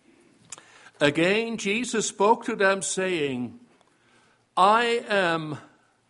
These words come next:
the light of the world. Whoever follows me will not walk in darkness, but will have the light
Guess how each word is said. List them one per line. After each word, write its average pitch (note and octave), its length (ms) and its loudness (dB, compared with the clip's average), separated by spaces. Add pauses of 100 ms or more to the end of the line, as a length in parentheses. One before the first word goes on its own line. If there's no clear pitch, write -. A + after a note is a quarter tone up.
(540)
the B2+ 100 -4
light E3 680 0 (320)
of C#3+ 120 -4
the D#3 80 -8
world. A2 400 -4 (1900)
Whoever G#3+ 640 2
follows A#3 680 2
me C3 440 -6
will D3+ 280 -2
not F#3 280 -2
walk G#3 360 4
in F#3+ 160 -2
darkness, E3+ 680 -2
but D3+ 300 -4
will D#3+ 220 -2
have D3 320 0
the B2 120 -6
light E3 540 -6